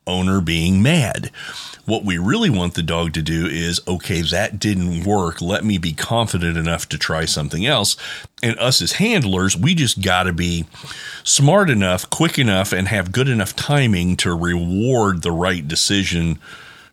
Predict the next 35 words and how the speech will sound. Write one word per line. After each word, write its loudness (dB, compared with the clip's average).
pretty 2
much 0
the 2
instant 2
it -2
happens, 0
so 0
the -2
dog -2
can -4
have -2
that -2
aha 0
moment 2
of, 0
"Oh, 2
wait, 0
every 0
single 0
time 0
my 0
butt's 0
on 0
the -2
ground, -2
I -4
get -2
a 2
cookie." -4
So, 2
if 2
you 2
think 2
about 2
it, -6